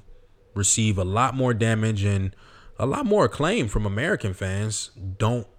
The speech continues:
receive the level of salary and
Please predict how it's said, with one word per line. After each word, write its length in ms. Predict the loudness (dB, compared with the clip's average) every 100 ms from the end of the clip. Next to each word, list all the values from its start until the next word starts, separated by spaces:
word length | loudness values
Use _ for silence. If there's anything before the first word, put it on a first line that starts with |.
| -8
receive 720 | -2 0 2 2 2 0 -4
the 580 | 0 2 4 2 0 -4
level 420 | -2 2 4 2
of 120 | 0
salary 720 | -2 2 4 4 4 2 2 2
and 340 | 0 -4 -8